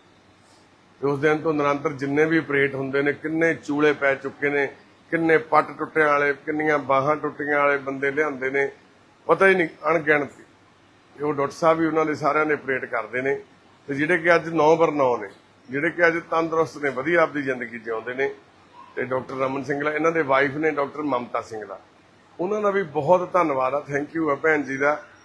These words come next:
ਉਹ ਸਾਈਕੈਟ੍ਰਿਕ ਨੇ, ਸੀ ਐਮ ਸੀ ਹਸਪੀਟਲ 'ਚ ਜੌਬ ਕਰਦੇ ਨੇ। ਜਿਹੜੇ ਕੈਂਪ ਲੱਗਦੇ ਨੇ ਬਾਹਰ, ਉਹ ਸਾਰੇ ਡਾਕਟਰ ਮਮਤਾ ਸਿੰਗਲਾ ਜੀ ਦੀ ਕਿਰਪਾ ਦੇ ਨਾਲ। ਉਹਨਾਂ ਨੇ ਸ਼ੁਰੂਆਤ ਕੀਤੀ ਸੀ ਤੇ ਅੱਜ ਤੁਸੀਂ ਦੇਖ ਲਓ, ਮਹੀਨੇ ਦਾ ਪੰਜ ਹਜ਼ਾਰ ਬੰਦਾ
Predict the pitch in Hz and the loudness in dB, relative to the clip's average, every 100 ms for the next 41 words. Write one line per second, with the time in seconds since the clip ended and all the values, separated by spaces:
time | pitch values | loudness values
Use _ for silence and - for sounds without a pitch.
0 | _ - 170 160 143 139 143 147 156 156 | _ -2 0 4 2 4 2 2 -4 -2
1 | 165 135 147 147 139 151 156 147 - 156 | -4 -2 0 0 0 0 0 0 -2 -4
2 | 156 139 143 143 135 147 139 151 156 143 | -4 -2 0 0 0 -2 -2 -2 -2 -4
3 | - _ _ _ - 139 170 175 160 165 | -14 _ _ _ -6 0 0 2 2 2
4 | 165 170 160 151 160 156 143 147 156 143 | 2 4 4 2 0 0 2 4 4 2
5 | - _ _ _ _ 190 - 170 185 180 | -10 _ _ _ _ -12 0 4 4 4
6 | 165 143 165 147 127 131 127 127 123 117 | 0 0 -2 -2 -2 -6 -6 -4 -4 -4
7 | 113 110 107 - 104 98 95 - _ _ | -8 -8 -8 -6 -10 -10 -14 -16 _ _
8 | _ _ _ _ _ - 175 185 185 143 | _ _ _ _ _ -6 0 2 2 0
9 | 170 185 180 151 131 156 151 170 170 - | 2 2 2 -2 -2 0 2 2 0 -10
10 | - - - 156 151 151 156 160 147 139 | -20 -20 -2 2 2 0 -4 -2 0 0
11 | 165 165 170 147 143 156 156 147 143 151 | -2 -2 0 2 2 2 2 0 2 2
12 | 156 151 139 139 147 156 160 | 2 2 -2 0 4 4 2